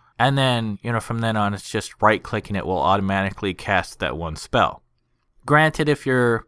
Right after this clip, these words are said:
you know, trying to be awesome with your spell casting, you will want to cycle between a, a few different spells. So you probably don't want to repeat cast the same thing over and over.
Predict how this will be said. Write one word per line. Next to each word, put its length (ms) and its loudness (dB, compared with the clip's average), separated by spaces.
you 100 -10
know, 240 -2
trying 240 -4
to 80 -6
be 140 -6
awesome 400 2
with 120 -6
your 80 -4
spell 240 0
casting, 420 -6
you 140 -2
will 160 0
want 200 -2
to 80 -8
cycle 420 -4
between 420 -10
a, 100 -8
a 60 -14
few 240 -6
different 360 -6
spells. 500 -4
So 140 -4
you 100 0
probably 360 2
don't 300 -2
want 220 0
to 100 -8
repeat 440 -8
cast 340 -2
the 80 -10
same 260 -6
thing 200 -6
over 200 -4
and 80 -2
over. 360 -2